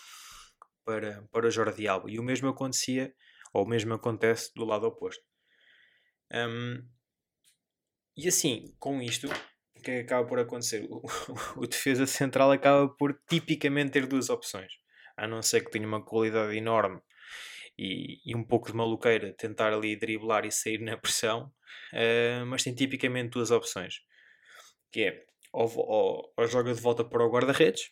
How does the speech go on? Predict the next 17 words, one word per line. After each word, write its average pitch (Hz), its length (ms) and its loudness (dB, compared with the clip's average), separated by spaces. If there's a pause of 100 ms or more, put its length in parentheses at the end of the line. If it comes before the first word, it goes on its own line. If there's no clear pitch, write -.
(1160)
e 110 140 2
aí 123 440 6
esse - 260 -2
passo 117 320 2
de 107 60 -10
volta 117 240 6
para 113 200 6
o 110 40 4
guarda-redes 113 720 4
é 110 100 -2
um 113 120 -6
estímulo 113 580 -4 (580)
para 113 200 6
o 107 40 2
ponta 113 340 2
de 110 60 4
lança. 131 400 -4